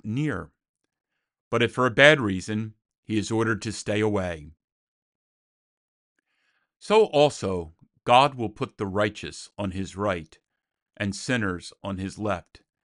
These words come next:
so that each person may recognize the state of his merits from the nature of that place, and may receive the punishment of shame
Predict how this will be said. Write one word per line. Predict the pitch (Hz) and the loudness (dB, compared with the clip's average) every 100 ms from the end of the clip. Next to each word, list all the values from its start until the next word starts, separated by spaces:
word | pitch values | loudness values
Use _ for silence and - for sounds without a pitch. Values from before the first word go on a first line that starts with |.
| _ _ _ _ _ | _ _ _ _ _
so | - 135 | -2 0
that | 123 113 | 0 0
each | 127 - | -2 -4
person | - 147 117 107 101 | 0 0 0 -2 -2
may | 104 | -2
recognize | 98 110 113 98 98 101 92 | -2 -2 -4 -8 -4 -6 -8
the | 95 | -14
state | - - 113 113 - 107 | -12 -4 -2 -2 -6 -6
of | 107 98 - - | -2 -4 -6 -14
his | 104 98 | -12 -8
merits | 104 107 92 82 - - - _ _ _ _ _ _ | -4 -2 -2 -4 -10 -20 -20 _ _ _ _ _ _
from | 110 107 | -4 -2
the | 107 | 0
nature | 110 117 101 - 92 87 - | 2 0 0 -6 -6 -8 -10
of | 95 85 | -10 -6
that | 101 - | -6 -8
place, | - 117 98 80 - - _ _ _ _ _ _ _ _ _ _ | -8 -6 -6 -8 -18 -20 _ _ _ _ _ _ _ _ _ _
and | - | -4
may | 98 104 | -2 0
receive | 104 98 120 107 | -2 -2 -2 -4
the | - | -6
punishment | - 131 135 - 139 135 | -2 -2 0 -4 -6 -6
of | 123 | -6
shame | - 143 127 98 95 95 | -6 -2 -2 -2 -4 -6